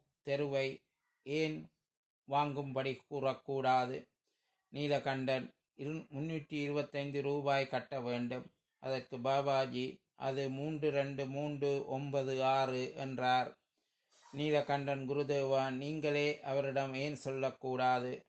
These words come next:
பாபாஜி, "சரி, நான் அவனிடம் சொல்கின்றேன்." நீலகண்டன், "நான் எழுதவா?" பாபாஜி, "வேண்டாம், அச்சகத்திற்கு செல்."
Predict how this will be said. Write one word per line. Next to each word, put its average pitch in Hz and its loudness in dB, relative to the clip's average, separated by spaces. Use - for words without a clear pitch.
பாபாஜி, 127 0
"சரி, 135 0
நான் 135 -4
அவனிடம் 131 -2
சொல்கின்றேன்." 127 -4
நீலகண்டன், 139 0
"நான் 143 0
எழுதவா?" 131 2
பாபாஜி, 131 2
"வேண்டாம், 139 2
அச்சகத்திற்கு 131 -2
செல்." 123 -2